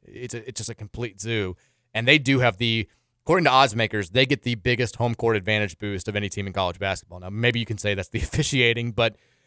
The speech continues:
that, it, it's also probably the environment too. And U K just doesn't seem to, like, it's, it's not a terrifying place to play anymore. It's just not. Um,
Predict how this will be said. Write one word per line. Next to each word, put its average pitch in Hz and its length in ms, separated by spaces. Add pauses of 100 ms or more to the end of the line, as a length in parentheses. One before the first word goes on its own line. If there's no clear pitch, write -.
(140)
that, 120 200
it, 127 180 (120)
it's 135 160
also 117 240
probably 110 280
the 107 100
environment 95 500
too. 98 320 (340)
And 120 160
U 170 80
K - 220
just 143 140
doesn't 165 160
seem 151 180
to, 135 200
like, 120 140
it's, 147 180
it's 147 180
not 170 160
a 147 60
terrifying 127 580
place 117 240
to - 80
play 120 200
anymore. 50 280 (220)
It's - 100
just 107 120
not. 113 200 (800)
Um, 123 500